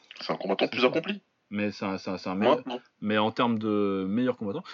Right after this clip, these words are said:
Speaker 2: Et je pense que Adesanya peut, peut devenir le. Bon, après, euh, clairement, je suis pas objectif sur Adesanya, mais, euh,
Speaker 1: <laughs>
Speaker 2: je
Speaker 1: Non,
Speaker 2: pense
Speaker 1: mais après,
Speaker 2: que
Speaker 1: faut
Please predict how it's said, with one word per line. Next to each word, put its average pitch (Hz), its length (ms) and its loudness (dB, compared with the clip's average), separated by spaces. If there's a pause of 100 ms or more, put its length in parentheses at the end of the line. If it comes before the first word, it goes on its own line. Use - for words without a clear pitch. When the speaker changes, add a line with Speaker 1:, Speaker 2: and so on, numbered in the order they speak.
(100)
Speaker 2:
Et 120 100 4
je - 60 2
pense 196 200 6
que - 80 10
Adesanya 135 440 6
peut, 104 840 0
peut 165 140 2
devenir 135 400 0
le. 110 120 0
Bon, 107 200 4
après, 110 180 -2
euh, 107 400 0
clairement, 117 300 -2
je - 60 -10
suis 107 100 -10
pas 110 100 -4
objectif 104 340 -4
sur - 140 2
Adesanya, 147 420 4
mais, 135 140 2
euh, 113 340 2
Speaker 1:
<laughs> 135 440 2 (540)
Speaker 2:
je - 140 -2
Speaker 1:
Non, 370 120 12
Speaker 2:
pense 339 100 10
Speaker 1:
mais - 80 8
après, 135 240 10
Speaker 2:
que 120 300 2
Speaker 1:
faut - 20 4